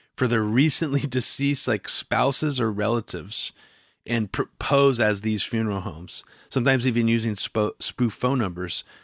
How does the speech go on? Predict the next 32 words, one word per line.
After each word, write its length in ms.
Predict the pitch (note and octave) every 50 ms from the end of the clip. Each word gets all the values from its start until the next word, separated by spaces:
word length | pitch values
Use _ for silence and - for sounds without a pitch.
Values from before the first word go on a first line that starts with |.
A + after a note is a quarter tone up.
| _ _ _
So 320 | - - C3+ B2+ A#2 G#2 - - - - _ _ _ -
people 240 | - G3 F#3+ A3 F#3+
who 80 | E3
already 200 | D#3+ D3+ D3+ D3
do 280 | B2+ A2 C3 D#3 D#3+ D3 C3+ - _ _ -
go 200 | A2+ G#2+ C3+ C#3+
to 160 | D3 D3+ C#3+ A#2+
elaborate 600 | A#2+ A#2 A2+ A2 G#2+ A2 A#2+ A#2+ B2+ B2+ G2 D#2+
lengths 320 | G#2 G#2+ A2 B2 B2 -
like 140 | B2+ A#2 A2
that 160 | - A#2 A#2
just 220 | G2 - A#2 A#2 -
to 60 | A2+
scam 640 | G#2 - - - - - G#2 G#2 A2 A2+ A#2 B2 A2+
poor 600 | - - - A#2 A2 A2+ A#2 A2+ A2+ A#2 B2 A#2+ - - - - - _ _ _ _ _ _ - - - - -
elderly 440 | A2 A2 A2 A2+ B2+ C#3 C3+ C3+ B2+
people 300 | - C#3+ C3 - B2 A2+
whose 200 | - A2+ F#2+ -
spouses 600 | - - - - F2+ F#2+ A2+ A2+ - C#3 B2+ A#2+
have 160 | C#3 A#2+ A#2+
recently 400 | A#2+ A#2+ A2+ - A#2+ A#2 B2 A#2+
died, 340 | A2 A#2 A2 A2+ A#2+ B2 A#2+
I 80 | F2+
mean, 280 | A2 A#2+ A#2 A2 G2+ - - - - - - _ _ _ -
they 120 | C3 D3+
don't 220 | F3 F3+ D3+ A#2
need 280 | A2 B2 D3 E3 D3+ C3
to 160 | - C3+ B2 A2
employ 540 | G#2 G2+ - - A2 G#2+ G#2 G2 G2 - - _ _
technology 520 | - B2+ A2 - - A2+ G#2+ G#2+ G2 G2 G2+
like 200 | G2 F#2+ F2+ -
this. 340 | G2+ G2 - - - -